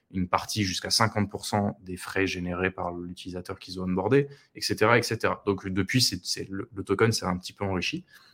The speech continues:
euh, pour lui donner aussi un peu de utility. Donc voilà, donc, comme on a été cette première société en Suisse à avoir incorporé nos actions dans des tokens, depuis, on a, on reçoit beaucoup de demandes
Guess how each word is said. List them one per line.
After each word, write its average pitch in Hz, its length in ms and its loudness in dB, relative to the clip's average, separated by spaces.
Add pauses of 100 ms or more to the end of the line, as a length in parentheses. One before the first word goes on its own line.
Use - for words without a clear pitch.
(220)
euh, 92 180 -4
pour 92 180 -4
lui 87 60 -2
donner 87 140 -4
aussi 95 240 -8
un 90 60 -10
peu - 120 -18
de 90 80 -12
utility. - 440 -14 (360)
Donc 101 60 6
voilà, 98 120 10
donc, 98 300 2
comme 147 220 12
on 131 80 10
a 120 100 10
été 117 260 8
cette 101 220 -2
première 104 320 2
société 98 440 -4
en 101 100 0
Suisse - 280 0
à 95 120 0
avoir 92 180 0
incorporé 95 460 0
nos 90 160 2
actions 95 260 0
dans 92 120 0
des 87 120 0
tokens, 123 380 0
depuis, 107 280 -2
on 95 140 -2
a, 90 220 -6
on 90 60 -14
reçoit 90 200 -8
beaucoup 107 300 0
de 110 40 0
demandes 107 440 0